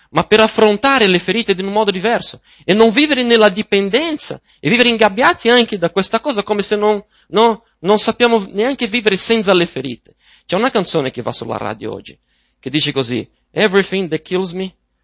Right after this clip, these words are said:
makes me feel alive." Tutto quello che mi uccide, in qualche modo mi fa sentire vivo. Come se, no, perché non ci sono altre possibilità di affrontare queste ferite. Io me la tengo.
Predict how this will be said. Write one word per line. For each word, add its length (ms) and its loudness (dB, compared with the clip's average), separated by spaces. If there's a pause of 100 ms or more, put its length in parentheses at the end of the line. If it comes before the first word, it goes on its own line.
(120)
makes 280 -4
me 120 -6
feel 240 -8
alive." 360 -12 (140)
Tutto 280 -10
quello 220 -4
che 140 -8
mi 100 -6
uccide, 540 -6 (220)
in 100 -10
qualche 240 -4
modo 200 -8
mi 100 -10
fa 120 -12
sentire 460 -8
vivo. 440 -14 (720)
Come 220 -2
se, 400 0 (1000)
no, 180 -6
perché 260 -4
non 140 -2
ci 100 -8
sono 280 -4
altre 360 -2
possibilità 720 -6
di 100 -2
affrontare 560 -6
queste 260 -10
ferite. 480 -14 (220)
Io 160 -2
me 80 0
la 100 -2
tengo. 460 -10